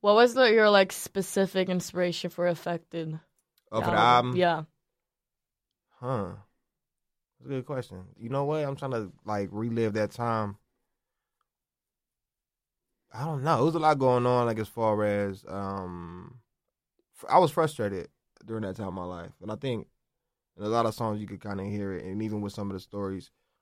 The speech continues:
Speaker 2: you could kinda hear, like, me, like, I was in the zone of, like, just thinking about all the frustrating moments, like, with girl problems, uh, uh, going through it with some homies,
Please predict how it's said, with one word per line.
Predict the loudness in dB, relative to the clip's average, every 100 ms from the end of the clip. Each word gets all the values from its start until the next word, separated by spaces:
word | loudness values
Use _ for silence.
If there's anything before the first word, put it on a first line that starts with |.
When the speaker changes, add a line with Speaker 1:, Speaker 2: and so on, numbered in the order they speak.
| _ _ _
Speaker 2:
you | -14
could | -12 -4
kinda | -2 0
hear, | 0 0 2 0
like, | -2 -6
me, | -6 -6 -8 -12
like, | -10 -10 -12 -6
I | -2
was | 0
in | 0
the | 0
zone | 0 0 0
of, | -2
like, | -4 -6
just | -8 -14 _
thinking | -8 -6
about | -4 -2
all | 0 0
the | -2
frustrating | -8 -4 -4 -2 -4 -4 -4 -8 -12 _ _ _ _
moments, | -4 0 0 0 -4 -10 -12
like, | -10 -8
with | -8 -8 -8 -4
girl | 0 0
problems, | 2 2 2 4 2 0 -4 -10 _ _ _ _ _ _ _ _ _ _ -8
uh, | -6 -4 -6 -12 -18 _ _
uh, | -8
going | -2 0 2
through | 0
it |
with | 0
some | -2 -2
homies, | 0 2 2 2 2 0 -2